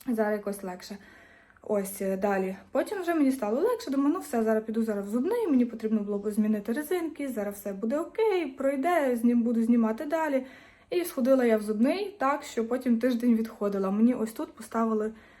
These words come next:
штир, здається, вона називається, тобто вкручували в кісточку, ось сюди, м, вживляли якусь, ну, не знаю, це як якусь гайку закрутити, кудись ще, м, як правильно навіть сказати, ну, в стіну шу-, в шурупа вкрутити, якось так.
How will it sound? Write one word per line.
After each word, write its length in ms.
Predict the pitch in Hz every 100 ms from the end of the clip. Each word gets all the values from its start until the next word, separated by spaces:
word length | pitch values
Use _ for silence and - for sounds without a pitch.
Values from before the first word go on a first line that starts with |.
| _
штир, 340 | - - 214 202
здається, 440 | 190 190 190 190 196
вона 160 | 196
називається, 640 | 196 190 196 202 269 294 214
тобто 220 | 208 -
вкручували 640 | 220 - 226 240 226 208 202
в 140 | 196
кісточку, 720 | - 240 - 247 - - 196 190 - - - -
ось 260 | 196 196
сюди, 280 | 202 196 220
м, 360 | 240 220 202 196
вживляли 720 | 190 202 196 208 214 214 202 202 190 -
якусь, 480 | 190 190 220 220 - _ -
ну, 80 | 240 233
не 60 |
знаю, 240 | 220 196 190
це 100 | -
як 160 | 208 202
якусь 300 | 202 196 202
гайку 380 | 185 196 220 190
закрутити, 560 | 190 190 196 202 196
кудись 340 | 196 190 196 -
ще, 120 | 202
м, 460 | 190 190 190 185 190 196
як 220 | 190 190
правильно 360 | - 190 196 196
навіть 200 | 196 -
сказати, 420 | - 190 196 190 - - - -
ну, 100 | 269
в 60 | 233
стіну 320 | - 254 277
шу-, 320 | 294 247 226 220
в 20 |
шурупа 400 | - 254 214 185
вкрутити, 520 | - 196 190 185 180
якось 280 | 196 196 190 -
так. 180 | 165